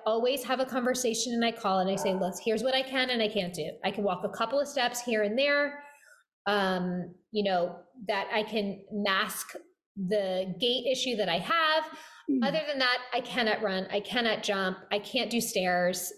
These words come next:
Speaker 1: like, well. I can
Speaker 2: Right.
Speaker 1: do them, but you're not gonna wanna use the footage if this character doesn't have M S."
Speaker 2: Right.
Speaker 1: Um, I was like, "My,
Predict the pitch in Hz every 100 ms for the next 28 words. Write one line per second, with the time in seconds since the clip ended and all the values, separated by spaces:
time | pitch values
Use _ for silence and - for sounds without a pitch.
0 | - 196 190 185 190 165 151 190 233 _
1 | _ - 208 240 240 302 247 196 202 196
2 | 190 226 226 220 214 - - - 196 196
3 | 180 180 214 - 190 220 196 165 196 196
4 | - 196 220 170 170 185 175 175 160 160
5 | 160 170 160 185 - - - - - -
6 | 226 196 180 170 180 175 180 - - 226
7 | 233 208 208 214